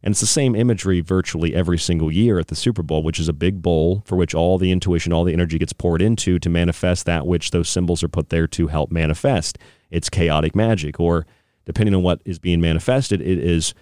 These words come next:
black chaotic magic or black chaos magic or chaotic black magic, whatever you want to call it. Now, that's in entertainment, that's in sports, but what about social movements, social conditions? Well, movements like Black Lives Matter,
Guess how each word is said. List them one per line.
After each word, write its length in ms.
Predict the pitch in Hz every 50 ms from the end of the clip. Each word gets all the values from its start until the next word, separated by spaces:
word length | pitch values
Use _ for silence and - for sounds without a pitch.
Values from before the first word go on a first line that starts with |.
| _ _ -
black 460 | - 92 92 104 110 107 104 - - - -
chaotic 420 | 104 92 85 78 78 76 76 -
magic 400 | 85 82 80 80 78 82 78 -
or 60 | 82
black 320 | 71 67 90 104 104 - -
chaos 360 | - 85 82 73 71 78 -
magic 380 | - 82 80 80 - - - -
or 60 | 78
chaotic 480 | - - - 92 85 80 78 78 - -
black 260 | 113 117 117 107 -
magic, 380 | - 85 78 76 73 76 - -
whatever 200 | 95 98 92 101
you 80 | 90
want 120 | 90 85 71
to 80 | -
call 260 | - - 120 110 87
it. 200 | - - - - _ _ _ _ _ _ _ _ _ _ _ _ _ _ _ _ _ _ _ _ _ _ _ _
Now, 60 | 90 95
that's 180 | 110 120 -
in 80 | 117 101
entertainment, 500 | 101 95 92 - 127 135 127 101 87 82
that's 160 | 87 - -
in 80 | 90 85
sports, 460 | - - - - 143 131 104 - -
but 80 | 104
what 160 | 90 98 107 117
about 260 | 113 107 104 101 - _ _ _ _ _ _ _
social 680 | - - - 156 151 151 - - 117 82 60 98 - - _ _ _ _ _ _ _ _ _ _ _ _ _ _ _ _ _ _ _ _ _ _
movements, 480 | - 98 98 92 80 76 76 69 - -
social 440 | - - 135 127 120 - - 104 90
conditions? 680 | - 92 85 78 78 71 - - - - - - - - _ _ _ _ _ _ _ _ -
Well, 240 | - 92 90 - - _ _ _ _ _ _ -
movements 400 | 113 113 123 117 120 113 - -
like 140 | 98 95 -
Black 280 | 98 95 92 92 -
Lives 240 | 101 92 90 85 -
Matter, 480 | 104 117 147 165 139 117 110 110 110